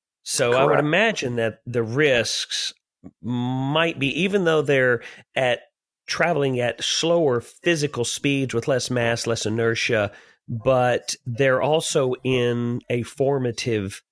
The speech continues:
Speaker 1: uh, stage. So they might be actually even more susceptible,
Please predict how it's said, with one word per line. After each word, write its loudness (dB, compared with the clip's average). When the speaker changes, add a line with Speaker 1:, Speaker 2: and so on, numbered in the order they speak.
Speaker 1:
uh, -2
stage. -2
So 2
they 2
might 2
be -2
actually -2
even -2
more 2
susceptible, -2